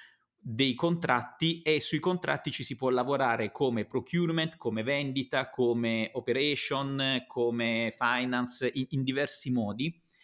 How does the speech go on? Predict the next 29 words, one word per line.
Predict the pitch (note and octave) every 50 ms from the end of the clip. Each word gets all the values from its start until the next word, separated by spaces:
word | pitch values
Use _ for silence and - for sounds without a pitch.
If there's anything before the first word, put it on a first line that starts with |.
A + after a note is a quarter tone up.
| - - - - _ _ _
E | - D#3 D#3
quella | - A3 A#3 B3 B3+ G#3+ - -
è | D3 C#3+
una | D#3 D#3+ D3+ C#3+
delle | C3 C3 B2+ B2 B2 A#2+
parti | - C3 C3 C3 - - - - C3 B2+ -
su | - - C3+ B2
cui | - - D3 C3+
ho | B2
lavorato | B2+ B2 B2+ C3 B2+ B2 - B2
maggiormente | B2+ B2 A#2+ E3 G3 F3+ D3+ C3 B2 B2 B2 - D#3+ D#3+ D#3+ D#3+
e | E3 D3+ -
quello | - G#3 G#3 G#3+ F#3+
di | E3
cui | D#3+ - E3
parliamo, | D#3+ G3+ A#3 F#3+ D3 B2+ B2 A#2+ B2+ C3+ C#3 D3+ - - - - - - - - _ _ _ -
eh, | - C#3 C3+ C3+ C3 B2 B2
io | B2+ D3 E3 F3
l'ho | D3+ C#3+
trovato | - C#3+ C3+ C3+ C3 B2+ D3+ C3+
molto | D3 D#3+ D#3+ D#3+ - D3+ C3
ben | C3+ C#3 C3 C3
descritto | C3+ D3+ - - - D3 C3+ - C#3+ B2+
nel | B2 B2 B2+
libro | B2 C3 C3 B2 B2 B2 A#2
di | A#2+ A#2+ A#2 A#2+
David | A#2 A#2+ B2 B2 B2 B2
Epstein, | B2+ B2 - - - - C3 B2+ B2+ B2 A#2+ A#2+ A#2+ A#2 A#2 -
Range. | A#2+ B2 A#2 G#2 G2+ G2+ G2 G#2+ G#2+ G2 -